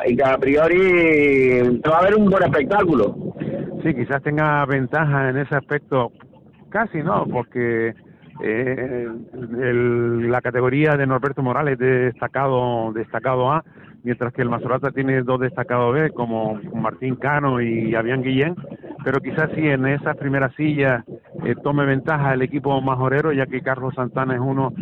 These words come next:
Speaker 2: Sin embargo, quizás los juveniles, eh, del equipo de, de, de, de la isla, de la Isla de la Tranquilidad,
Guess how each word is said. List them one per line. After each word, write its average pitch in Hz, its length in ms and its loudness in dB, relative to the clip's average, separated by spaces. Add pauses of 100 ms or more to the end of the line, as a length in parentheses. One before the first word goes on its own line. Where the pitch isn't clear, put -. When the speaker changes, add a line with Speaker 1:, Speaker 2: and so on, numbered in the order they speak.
(160)
Speaker 2:
Sin 123 100 -2
embargo, 123 460 -2
quizás 131 400 -4
los 120 520 0
juveniles, 131 580 0 (600)
eh, 127 120 0
del 127 260 0
equipo 135 460 0
de, 131 140 2
de, 123 260 0
de, 123 260 2
de 120 120 -2
la 123 100 2
isla, 120 760 0
de 110 80 -4
la 117 120 0
Isla 123 140 -2
de 123 60 0
la 123 100 0
Tranquilidad, 120 640 0